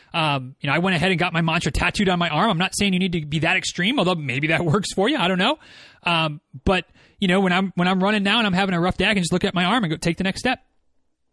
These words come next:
Take the next step." Just keep going. Keep taking the next step. And just kind of repeating that, having that reminder for me. Maybe you write it on your arm on a Sharpie the day of the race, just as, so it's that, that less permanent reminder. But, you know, "I can do this. I can do hard things.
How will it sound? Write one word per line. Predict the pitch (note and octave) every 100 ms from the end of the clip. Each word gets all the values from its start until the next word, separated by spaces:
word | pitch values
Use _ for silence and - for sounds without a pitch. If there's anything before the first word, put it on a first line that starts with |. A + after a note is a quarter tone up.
| _ -
Take | D#3 D#3+
the |
next | G#3 -
step." | B3+ G#3+ _ _ _ _ _ _ _ _ _ _ _ -
Just | -
keep | D3
going. | F#3 A3+ - _ _ -
Keep | C#3+
taking | E3+ F3+
the |
next | F#3 -
step. | G#3 G3+ _ _ _ _ - _
And | D3+
just | C#3+ -
kind | G3+
of | E3
repeating | D#3 - A3 G3
that, | D3+ - _
having | - F3
that | F#3+
reminder | F3 E3+ G3 F3
for | -
me. | C3+ G2+ _ _ -
Maybe | D3+ F3+
you | F3
write | F3 F#3
it |
on | F3+
your | F3 E3+
arm | F3 F3+ F3+ -
on | E3
a |
Sharpie | - F3+ F#3+ F3+ D#3+ _ _ _ -
the |
day | D3+ F#3
of | F3+
the |
race, | D#3+ G#3+ -
just | E3 E3
as, | D#3+ D3 -
so | F3 F3
it's | E3
that, | D3+ -
that | D3+ _ _ _ - _ _ _ _ D3
less | E3
permanent | - A#3+ C#4+ G#3+ C#3
reminder. | E3 D#3+ D3 B2 G#2 _ _ _ _ _ -
But, | E3
you | D3
know, | C3 -
"I | E3
can | F#3
do | F3 F3
this. | -
I | D3+
can | D#3+
do | E3+
hard | E3+ E3 -
things. | D#3 G#2+